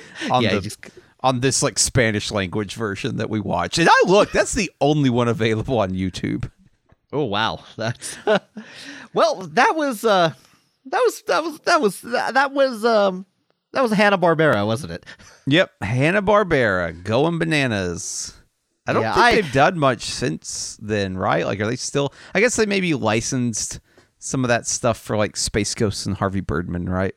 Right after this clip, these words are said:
Speaker 1: Yeah, I mean, like, you hear about, like, direct-to-video stuff all the time. Like, you know, Scooby-Doo with John Cena and stuff like that. Like, they probably
Speaker 2: Wait, is,
Speaker 1: licensed
Speaker 2: is
Speaker 1: it out.
Speaker 2: Scooby-Doo Hanna-Barbera? I guess you're right.
Speaker 1: Yeah, yeah. Uh, you know, Flintstones, Jetsons. Uh,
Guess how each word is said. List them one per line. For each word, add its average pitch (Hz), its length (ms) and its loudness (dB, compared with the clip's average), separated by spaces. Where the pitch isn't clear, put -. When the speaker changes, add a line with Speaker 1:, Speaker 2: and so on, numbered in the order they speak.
Speaker 1:
Yeah, 330 300 4
I 269 60 0
mean, 294 160 -4
like, 277 200 0
you 320 80 -2
hear 247 280 0
about, 147 240 4
like, 123 200 0
direct-to-video 104 580 -2
stuff - 220 -6
all 98 120 -4
the 82 60 -10
time. 92 240 -4
Like, 120 200 -4
you 156 180 -2
know, 131 40 2
Scooby-Doo 143 760 -2
with 123 180 -4
John 117 240 -2
Cena 92 440 -4
and 90 160 -12
stuff - 200 -8
like 95 180 -6
that. 90 260 -6
Like, 101 160 -6
they 139 80 -4
probably 180 260 0
Speaker 2:
Wait, 127 220 2
is, 127 140 0
Speaker 1:
licensed - 40 2
Speaker 2:
is 104 80 4
Speaker 1:
it - 40 2
out. - 40 -2
Speaker 2:
Scooby-Doo 202 500 2
Hanna-Barbera? 359 680 -2
I - 40 -6
guess 185 220 -6
you're 92 100 -4
right. 87 160 0
Speaker 1:
Yeah, 427 240 4
yeah. 220 320 -4
Uh, 131 260 0
you 160 100 -4
know, 147 140 -2
Flintstones, 156 680 -6
Jetsons. 156 720 -6
Uh, 113 360 -2